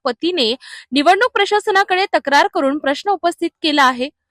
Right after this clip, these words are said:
"चिन्ह मिळण्यापूर्वी अपक्ष उमेदवार प्रचार करणार तरी कसा? आमच्याकडे अधिकृत चिन्ह नाही,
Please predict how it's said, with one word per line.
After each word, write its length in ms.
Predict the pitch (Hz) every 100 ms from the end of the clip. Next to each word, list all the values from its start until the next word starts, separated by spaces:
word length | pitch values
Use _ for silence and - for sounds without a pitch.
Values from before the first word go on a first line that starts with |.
| _ _ -
"चिन्ह 280 | 320 294 359
मिळण्यापूर्वी 760 | 508 359 294 302 311 247 254 -
अपक्ष 380 | 262 330 - 466
उमेदवार 580 | 381 247 226 214 214 -
प्रचार 340 | 247 247 294 330
करणार 340 | 302 277 349 466
तरी 140 | 330 233 -
कसा? 220 | 190 185 - _ _ _ _ -
आमच्याकडे 440 | 233 247 294 311
अधिकृत 340 | 294 285 330 339
चिन्ह 280 | 349 294 302
नाही, 480 | 302 427 370 269